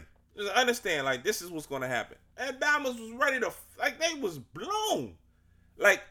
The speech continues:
you didn't see this coming. It was hard. And it look,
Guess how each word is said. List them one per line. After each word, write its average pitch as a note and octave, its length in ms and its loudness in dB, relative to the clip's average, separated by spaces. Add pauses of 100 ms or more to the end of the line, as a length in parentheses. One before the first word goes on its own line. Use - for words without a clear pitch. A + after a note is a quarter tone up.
(120)
you F#3+ 160 -6
didn't A#3 220 2
see A3 200 -4
this G#3+ 180 0
coming. A#3+ 420 -4 (480)
It A3 160 2
was A3 160 4
hard. F#3 600 4 (1800)
And G3+ 120 2
it G#3+ 80 6
look, - 180 0